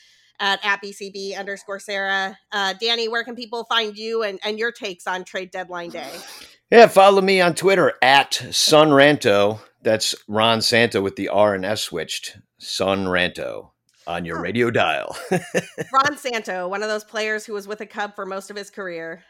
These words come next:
Speaker 1: Um, admittedly, that was before all the reserve cla-, clause stuff and all that jazz. So I, you know, Ron Santo probably
Speaker 2: Can
Speaker 1: should
Speaker 2: you
Speaker 1: have made a lot
Speaker 2: believe
Speaker 1: more money.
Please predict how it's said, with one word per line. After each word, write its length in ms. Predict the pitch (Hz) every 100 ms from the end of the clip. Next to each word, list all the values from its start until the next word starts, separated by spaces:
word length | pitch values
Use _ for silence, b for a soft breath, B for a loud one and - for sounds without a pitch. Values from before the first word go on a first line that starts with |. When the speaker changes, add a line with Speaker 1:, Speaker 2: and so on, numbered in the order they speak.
| -
Speaker 1:
Um, 360 | 190 180 175
admittedly, 580 | 185 208 226 202 185 180
that 140 | 175
was 120 | 170 180
before 340 | 175 175 175
all 140 | 165
the 260 | 160 156 165
reserve 360 | 165 160 156 156
cla-, 280 | 156 156 175
clause 320 | _ 160 156 -
stuff 280 | 156 151 143
and 100 | 147
all 120 | 139
that 180 | 156 -
jazz. 320 | 123 107 -
So 360 | - 87 85 _ _ _ _ _
I, 280 | 175 156 165 _ _
you 140 | 170 165
know, 100 | 104 _ _
Ron 200 | 180 170
Santo 340 | 180 165 165
probably 380 | 160 165 160 160
Speaker 2:
Can 80 | 240
Speaker 1:
should 80 | 285
Speaker 2:
you 60 |
Speaker 1:
have 60 | 294
made 80 | 214
a 40 |
lot 240 | 175 160
Speaker 2:
believe 100 | -
Speaker 1:
more 140 | 170 165
money. 340 | 165 170 175